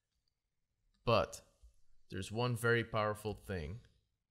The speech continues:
we can do now. Just created a little background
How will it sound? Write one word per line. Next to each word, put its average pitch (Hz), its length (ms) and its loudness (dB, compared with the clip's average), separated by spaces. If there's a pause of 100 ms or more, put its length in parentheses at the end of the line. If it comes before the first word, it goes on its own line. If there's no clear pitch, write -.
(320)
we 101 100 -4
can 98 200 -6
do 92 200 -6
now. 71 280 -8 (840)
Just - 180 -6
created 104 400 0
a 92 60 -2
little 107 320 -2
background 107 540 0